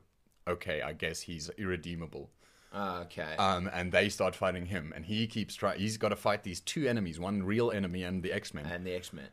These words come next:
Speaker 1: And he's gotta keep trying to convince the X-Men that he's not trying to fight them, that he's actually trying to fix something here.
Speaker 2: How about this, right?
Speaker 1: Yeah.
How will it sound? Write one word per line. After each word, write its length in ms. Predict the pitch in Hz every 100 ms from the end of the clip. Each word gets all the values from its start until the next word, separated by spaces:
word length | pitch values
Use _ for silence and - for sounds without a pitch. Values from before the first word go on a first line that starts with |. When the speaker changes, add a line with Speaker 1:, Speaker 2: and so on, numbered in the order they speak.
| -
Speaker 1:
And 200 | 98 95
he's 100 | 98
gotta 160 | 98 101
keep 180 | 113
trying 200 | - 104
to 80 | 101
convince 380 | 104 87 104 104
the 100 | 90
X-Men 300 | 101 - 85
that 100 | -
he's 180 | 95 87
not 300 | 87 101 - _ _ -
trying 380 | 107 107 95 87 - -
to 140 | 90 - -
fight 220 | 107 104
them, 180 | 82 76
that 140 | 85 85
he's 100 | 90
actually 280 | 92 -
trying 280 | - 107 107
to 80 | 90
fix 260 | 90 107 -
something 360 | 87 76 -
here. 260 | 78 71 - - -
Speaker 2:
How 160 | 120
about 220 | 139 147
this, 280 | 107 90 -
right? 160 | 87 82
Speaker 1:
Yeah. 220 | 92 98